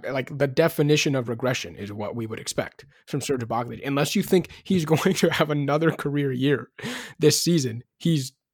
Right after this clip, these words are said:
going to regress 'cause that's the only other option. I'm gonna go with Kemba Walker. And it's not so much that I think, um, there were signs in his game that, that he's slowing down and regressing, but this to me is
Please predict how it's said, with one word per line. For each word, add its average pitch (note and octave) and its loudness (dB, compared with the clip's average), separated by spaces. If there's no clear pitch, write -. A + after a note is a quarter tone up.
going D#3 10
to C3+ -2
regress A#2+ -2
'cause B2 -10
that's A#2 -6
the C3+ -6
only A#2+ -6
other G#2 -10
option. - -18
I'm D3 2
gonna F3 4
go F#3 6
with D#3 4
Kemba B2+ 0
Walker. G#2+ -8
And C#3+ 2
it's C#3 -2
not D#3+ -2
so G3 4
much D#3+ 0
that C#3+ 0
I C3 0
think, - -4
um, A#2+ -8
there C3 -4
were A#2+ -2
signs C#3 -4
in B2 -4
his A#2+ -6
game D3 2
that, E3 -2
that D3 -4
he's D3+ -4
slowing E3 -2
down D#3+ -2
and D#3 -2
regressing, E3 -2
but C3+ -2
this F#3 2
to D#3+ 0
me C#3+ 2
is A#2 -2